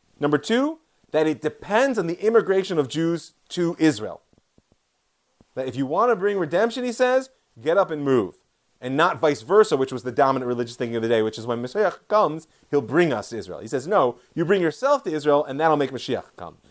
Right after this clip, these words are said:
And three, that the offering of sacrifices in Jerusalem is not only permissible, but is part of the redemptive process. And that's that sort of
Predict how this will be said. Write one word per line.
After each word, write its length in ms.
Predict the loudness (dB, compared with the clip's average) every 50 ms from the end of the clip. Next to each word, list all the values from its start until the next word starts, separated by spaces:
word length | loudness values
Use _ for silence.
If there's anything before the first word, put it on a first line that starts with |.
| _ _ -20 _ -6
And 160 | -6 -6 -6
three, 600 | -8 -10 -6 -2 0 2 2 2 2 0 -4 -6 _ _ _ _ _ _ _ _ _ _ _ _ _ _ _ _ _ -10
that 140 | -10 -8 -6
the 100 | -4 -2
offering 340 | 0 2 2 2 2 0 0
of 80 | -2
sacrifices 640 | -2 0 2 2 0 2 2 2 2 2 -2 -6 -8
in 120 | -10 -8
Jerusalem 520 | -4 -2 -2 -2 0 2 0 0 0 -2 -6 _ _ _ _ _
is 100 | -10 -4
not 140 | -2 2 2
only 140 | 4 2 2
permissible, 600 | 0 0 0 0 0 2 0 0 2 2 2 0 _ _ _ -8
but 80 | -8 -8
is 100 | -8 -8
part 500 | _ -20 -6 -2 2 2 2 0 0 0
of 220 | 2 2 2 2
the 80 | 2 0
redemptive 500 | -2 -2 -2 -4 -6 -8 -10 -16 -20 -18
process. 560 | _ -14 -14 -14 -16 _ -20 _ _ _ _ _ _ _ _ _ _ -14
And 120 | -8 -4 0
that's 280 | 2 2 0 0 -2
that 240 | 0 0 0 0 0
sort 140 | 0 -2 -2
of 120 | -2 -4